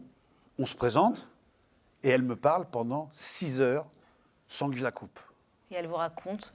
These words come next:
Speaker 2: toute
Speaker 1: Tout.
Speaker 2: sa vie d'en-, d'enfer, parce qu'elle a eu une
Speaker 1: Sa,
Speaker 2: vie très
Speaker 1: de sa
Speaker 2: difficile.
Speaker 1: naissance à, euh, notre rencontre.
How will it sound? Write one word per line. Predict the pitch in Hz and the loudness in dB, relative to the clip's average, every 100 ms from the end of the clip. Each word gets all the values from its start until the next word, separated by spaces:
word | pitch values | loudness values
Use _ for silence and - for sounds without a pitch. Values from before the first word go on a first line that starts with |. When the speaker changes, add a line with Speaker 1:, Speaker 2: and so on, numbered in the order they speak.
| - | -8
Speaker 2:
toute | - 135 | -2 0
Speaker 1:
Tout. | |
Speaker 2:
sa | 233 196 | 2 2
vie | 165 196 | 2 -2
d'en-, | 175 165 - | -2 -4 -6
d'enfer, | 170 151 - 226 196 | -8 -8 -2 0 0
parce | 170 | -6
qu'elle | - 160 | -8 -4
a | |
eu | 160 | -2
une | |
Speaker 1:
Sa, | 175 131 | 0 0
Speaker 2:
vie | |
très | - - 135 | 0 -2 2
Speaker 1:
de | 147 | 2
sa | 156 | 4
Speaker 2:
difficile. | 139 165 | 4 4
Speaker 1:
naissance | 156 165 160 233 - - - _ _ _ _ _ | 2 2 2 0 -4 -8 -14 _ _ _ _ _
à, | 127 135 165 127 | 4 4 4 0
euh, | 117 113 117 | -4 -6 0
notre | 131 - | 0 0
rencontre. | 131 110 107 - | -4 -4 -10 -12